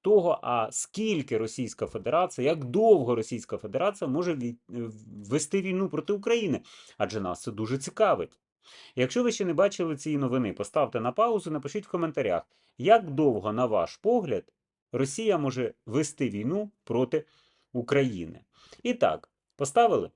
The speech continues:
написали, а тепер поїхали. У нато оцінили, що Росія здатна вести війну проти України в нинішньому темпі щонайменше до дві тисячі двадцять сьомого року.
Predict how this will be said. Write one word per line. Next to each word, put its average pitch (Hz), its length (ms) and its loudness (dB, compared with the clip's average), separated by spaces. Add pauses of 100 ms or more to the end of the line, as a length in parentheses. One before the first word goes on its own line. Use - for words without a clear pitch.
(100)
написали, 143 640 0 (180)
а 113 100 -8
тепер 151 280 0
поїхали. 80 460 -8 (100)
У 220 120 2
нато 151 480 2
оцінили, 131 760 -2
що 240 200 -2
Росія 135 480 0
здатна 127 480 4
вести 156 400 -2
війну 131 340 -2
проти 107 320 -6
України 160 520 -2 (280)
в 117 140 0
нинішньому 107 680 2
темпі 220 520 -2 (120)
щонайменше 139 800 0
до 127 160 -2
дві 107 160 -6
тисячі 139 540 -8 (100)
двадцять 92 680 -2
сьомого 98 540 -8 (100)
року. 147 420 -2